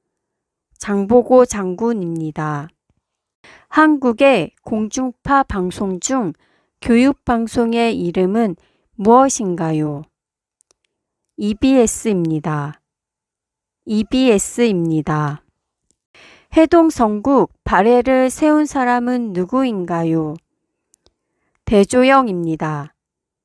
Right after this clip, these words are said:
대조영입니다. 후 삼국시대의 옛 고구려의 영토인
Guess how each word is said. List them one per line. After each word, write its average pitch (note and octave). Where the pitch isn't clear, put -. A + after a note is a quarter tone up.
대조영입니다. F#3
후 E4
삼국시대의 B3+
옛 A3+
고구려의 A#3+
영토인 G3